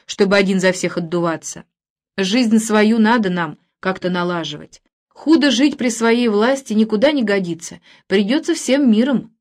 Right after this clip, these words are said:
за гужи браться». «Да ты не пахать ли на нас собрался?» перебил его партизан Потап Лобанов. Насмешливый горластый здоровяк с красным, словно раскаленным лицом, щедро засеянным веснушками.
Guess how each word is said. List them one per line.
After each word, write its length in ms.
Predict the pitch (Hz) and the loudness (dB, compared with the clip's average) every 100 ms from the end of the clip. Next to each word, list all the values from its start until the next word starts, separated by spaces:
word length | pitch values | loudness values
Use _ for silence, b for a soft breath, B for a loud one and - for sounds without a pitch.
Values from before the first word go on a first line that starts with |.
| - | -8
за 180 | 170 | -4
гужи 300 | 190 214 190 | 0 0 0
браться». 520 | 165 165 156 - - - _ _ _ _ _ | -2 -4 -8 -12 -20 -20 _ _ _ _ _
«Да 180 | 202 262 | 0 2
ты 120 | 254 | 4
не 120 | 330 | 2
пахать 480 | 277 285 277 302 392 | 4 4 4 2 2
ли 120 | 381 | 2
на 120 | 349 311 | 2 2
нас 260 | 247 190 | 2 0
собрался?» 600 | - 233 220 180 160 156 | 0 2 2 2 -2 -6
перебил 420 | 147 175 170 196 | -4 -2 0 0
его 220 | 190 170 170 | 0 0 -2
партизан 580 | 170 160 160 165 233 | -6 -8 -6 -2 -2
Потап 440 | 240 160 - 185 - | -2 -6 -4 -4 -4
Лобанов. 500 | 185 196 185 147 147 _ _ _ _ _ _ _ - | -8 -6 -8 -10 -14 _ _ _ _ _ _ _ -6
Насмешливый 800 | 185 185 185 208 247 226 185 170 | -4 -2 0 2 2 0 -2 -2
горластый 680 | 170 175 170 196 233 - 175 | -2 -2 -2 -2 -4 -4 -6
здоровяк 600 | 165 170 156 185 254 - _ _ | -4 -6 -4 -4 -4 -6 _ _
с 120 | - | -16
красным, 600 | - 185 262 277 240 220 B - | -6 -2 -2 0 0 0 B -14
словно 400 | - 202 190 180 | -4 -2 0 -2
раскаленным 580 | 175 - 180 185 175 | -4 -4 -4 -2 -4
лицом, 480 | 180 208 214 185 160 - _ - | -4 -6 -6 -8 -8 -12 _ -14
щедро 460 | - 196 214 180 | -4 0 2 0
засеянным 640 | 160 160 - 180 208 185 165 | -4 -8 -6 -2 -2 -4 -8
веснушками. 760 | 170 175 160 - - - - | -10 -10 -10 -12 -16 -20 -20